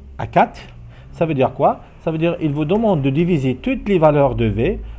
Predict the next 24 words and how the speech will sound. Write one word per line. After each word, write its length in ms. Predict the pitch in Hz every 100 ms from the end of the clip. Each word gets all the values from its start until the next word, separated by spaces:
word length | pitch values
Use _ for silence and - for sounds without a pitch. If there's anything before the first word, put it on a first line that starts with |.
| - -
par 220 | 202 202
la 140 | 135
kème, 800 | 127 - 220 202 160 170 247 254 - - - - - -
par 220 | 151 127
la 100 | 110
kème 600 | 113 185 175 185 262 294 - -
élément. 340 | - 151 143 117
Ça 120 | 117
veut 80 | 123
dire 140 | 123
ici, 280 | 117 107 -
c'est 140 | - 123
le 80 | 110
quatrième 440 | 113 - 185 147
élément. 300 | 123 101 95 - - -
Donc 140 | 135 -
ici, 240 | 147 185
le 100 | 151
quatrième, 640 | 131 175 - 170 160 117 110 - - - - - - -
le 100 | 107
quatrième, 520 | 113 156 - 156 135
la 80 | 117
quatrième 420 | 117 - - 151
composante, 560 | 127 139 135 120 202 -